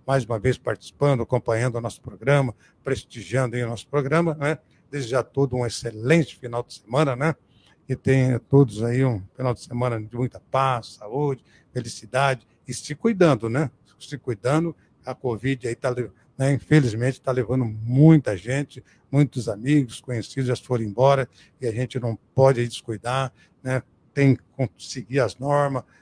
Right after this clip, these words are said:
vamos aí usar as má-, as máscaras, ó, né? O álcool gel, vamos aí se cuidar pra gente continuar aí, né? É, com as nossas atividades, com, vivendo aí,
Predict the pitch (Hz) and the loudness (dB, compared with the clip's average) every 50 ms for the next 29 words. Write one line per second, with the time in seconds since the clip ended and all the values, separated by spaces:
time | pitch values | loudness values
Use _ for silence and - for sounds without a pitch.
0 | _ _ - - 127 135 135 123 117 123 120 113 104 110 101 95 95 117 131 143 | _ _ 0 4 8 8 8 8 8 6 4 4 2 -2 -4 -6 -6 -2 2 2
1 | 147 143 160 156 120 101 - 101 123 143 156 156 160 143 120 - - 143 123 117 | 4 2 2 0 -4 -8 -10 -8 -4 -2 0 0 0 0 -2 -4 -4 0 0 0
2 | - _ _ _ _ _ _ - 123 123 123 120 127 143 143 127 117 117 120 127 | 0 _ _ _ _ _ _ 0 0 2 4 4 4 4 4 4 2 4 4 4
3 | 127 120 - - - - - - 127 139 143 139 - _ _ _ _ _ _ - | 4 4 2 -6 -20 -16 -8 -4 0 0 0 0 -2 _ _ _ _ _ _ -10
4 | 104 117 127 135 120 - 123 110 107 123 123 - _ _ - - - - - 196 | -6 -4 -4 -4 -4 -6 -8 -6 -6 -6 -8 -8 _ _ -20 -16 -8 -4 -4 -4
5 | - - 135 123 107 120 131 139 - 135 127 131 127 - _ _ _ - 165 160 | -4 -2 -4 -4 -2 0 -2 -2 -2 -2 -4 -4 -4 -6 _ _ _ -2 0 0
6 | 135 - - 139 127 135 127 113 104 113 123 127 - _ _ _ _ _ - 127 | -2 -4 -8 -8 -6 -6 -6 -6 -6 -6 -8 -10 -10 _ _ _ _ _ -10 -6
7 | 127 139 143 139 - _ _ _ _ _ _ _ _ - 143 135 123 98 - _ | -2 -2 -2 -2 -4 _ _ _ _ _ _ _ _ -2 0 0 -2 -2 -6 _
8 | _ _ _ _ _ _ _ _ _ _ _ _ - 131 123 131 143 123 - - | _ _ _ _ _ _ _ _ _ _ _ _ -8 -4 -2 0 0 -2 -2 -4
9 | 131 123 110 - - 120 120 107 101 131 143 139 135 131 120 123 - _ _ _ | -6 -6 -6 -8 -12 -14 -12 -6 -2 0 0 0 0 -2 -4 -6 -10 _ _ _
10 | _ _ _ - 135 131 139 160 214 165 - - - - - _ _ 131 - 127 | _ _ _ -2 2 2 2 2 2 -2 -8 -10 -16 -20 -20 _ _ -14 -12 -12
11 | 117 - 139 151 151 143 123 123 117 123 131 - | -8 -4 -2 0 0 0 0 -2 -2 -2 -2 -4